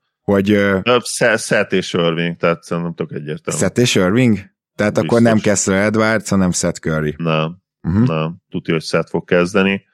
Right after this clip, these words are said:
Speaker 2: Egyrészt ezen a meccsen is működött, tehát szerintem abszolút benne lesz Nash fejében, hogy, hogy viszonylag könnyen nyerték meg ezt a mérkőzést. Ellen nélkül ez a Cavs védekezésben,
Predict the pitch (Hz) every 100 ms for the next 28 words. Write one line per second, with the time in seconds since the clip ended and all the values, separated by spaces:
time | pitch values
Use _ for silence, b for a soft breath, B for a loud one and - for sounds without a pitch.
0 | _ _ 113 117 113 113 - 101 107 101
1 | 101 101 107 98 110 101 - 98 98 -
2 | 90 - 92 92 87 87 98 87 90 90
3 | 90 92 - - _ _ - 95 95 -
4 | - 90 87 87 87 87 98 95 85 82
5 | 80 - - 85 101 - 104 92 87 -
6 | 87 85 85 85 85 87 80 87 87 -
7 | 95 87 82 82 87 87 98 107 - _
8 | _ - 98 98 95 90 - 87 85 85
9 | 85 - 87 85 90 82 80 85 82